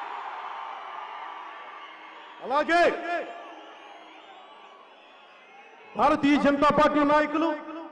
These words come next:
పెద్దలు నాకు రోడ్ మ్యాప్ ఇస్తామని చెప్పారు. నేను ఎదురు చూస్తున్నాను. మీరు ఎప్పుడు రోడ్ మ్యాప్ ఇస్తారో చెప్పండి.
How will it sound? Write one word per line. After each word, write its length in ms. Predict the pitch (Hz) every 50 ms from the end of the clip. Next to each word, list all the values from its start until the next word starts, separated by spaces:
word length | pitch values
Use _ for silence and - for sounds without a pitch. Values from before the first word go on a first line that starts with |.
| - - - - -
పెద్దలు 380 | 233 254 - 311 330 339 339 320 - - - - 330 - - - - - - - - - - - -
నాకు 140 | 202 214 220
రోడ్ 320 | 214 196 247 294 302 - 254
మ్యాప్ 300 | 262 277 285 269 277 269
ఇస్తామని 420 | 240 - - 285 277 285 294 262 277
చెప్పారు. 340 | 294 285 294 320 320 311 320 311 - - - - - -
నేను 140 | 202 220 214
ఎదురు 320 | 202 220 214 240 214 214
చూస్తున్నాను. 400 | 220 214 208 220 196 180 151 - - - - - - - - - - - - - - - - - - -
మీరు 160 | 170 220 240
ఎప్పుడు 300 | 262 277 277 - 339 320
రోడ్ 260 | 302 285 294 302 - 254
మ్యాప్ 240 | 285 294 285 294
ఇస్తారో 280 | 294 - - 302 294 294
చెప్పండి. 500 | 294 294 302 302 302 330 330 285 277 208